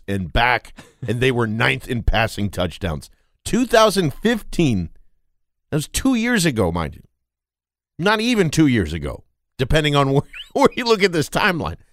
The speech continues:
Sixth in points. That's a seven rank jump. First in passing T Ds. And in both years,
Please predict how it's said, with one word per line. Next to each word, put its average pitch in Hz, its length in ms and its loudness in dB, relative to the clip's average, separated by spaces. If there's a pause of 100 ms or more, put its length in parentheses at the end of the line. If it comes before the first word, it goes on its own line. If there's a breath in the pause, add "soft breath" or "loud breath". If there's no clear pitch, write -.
(260)
Sixth - 680 -2 (140)
in 185 200 2
points. 170 420 2
That's 220 220 0
a 196 100 2
seven 247 720 2 (400)
rank 190 480 -2 (160)
jump. 139 420 2 (720)
First - 580 6 (640)
in 240 280 -2 (280)
passing 285 460 4
T 220 200 -4
Ds. 120 380 -2 (560)
And 226 160 0
in 220 120 0
both 233 320 4
years, 202 540 2